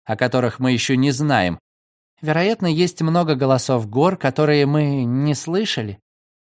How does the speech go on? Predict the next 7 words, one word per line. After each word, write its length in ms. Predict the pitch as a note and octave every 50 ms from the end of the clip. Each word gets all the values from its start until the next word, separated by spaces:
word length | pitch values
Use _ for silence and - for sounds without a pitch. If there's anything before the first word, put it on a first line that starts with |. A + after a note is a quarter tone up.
| _ _ _ -
Вот, 260 | B2+ B2+ D3 C#3+ -
например, 580 | D#3+ D3+ C#3+ - F3+ G3+ F#3 C3 F#2+ F#2 F2+ F2+ F#2+
эм, 720 | G#2+ G#2+ G2+ F#2+ F#2+ F#2+ F#2+ G#2 A2 G#2 G2 F#2 G2+ G#2 G2+
если 460 | A#2+ D3+ D#3+ E3 A3+ A3 - - G#3+
какое-нибудь 580 | F#3+ - F#3 - G3 F#3+ F#3+ F#3+ F#3+ F3+ F#3+ F3
дерево 380 | E3+ F#3+ F#3 F3+ F3+ F#3 F#3+
исчезнет, 600 | G#3 G3 - - A3+ F3 A#2 G#2 A2+ G#2 G#2 -